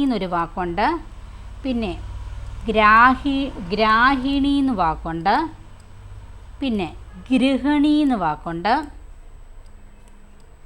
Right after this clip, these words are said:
പിന്നെ അടുത്തത് ഈ ഗൃ വന്നിട്ട് ഗൃഹണി എന്ന് വാക്കുണ്ട്. ഇപ്പം നാല്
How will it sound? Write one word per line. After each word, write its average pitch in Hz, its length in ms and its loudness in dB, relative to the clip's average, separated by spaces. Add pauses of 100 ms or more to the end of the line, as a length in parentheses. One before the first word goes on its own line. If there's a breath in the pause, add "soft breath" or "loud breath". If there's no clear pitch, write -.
(960)
പിന്നെ 254 260 0
അടുത്തത് 233 380 -2 (420)
ഈ - 20 0 (200)
ഗൃ 214 100 0 (180)
വന്നിട്ട് 190 320 -4 (240)
ഗൃഹണി 262 1120 0
എന്ന് 240 160 0
വാക്കുണ്ട്. 165 320 -6
ഇപ്പം 269 180 0 (140)
നാല് 262 260 6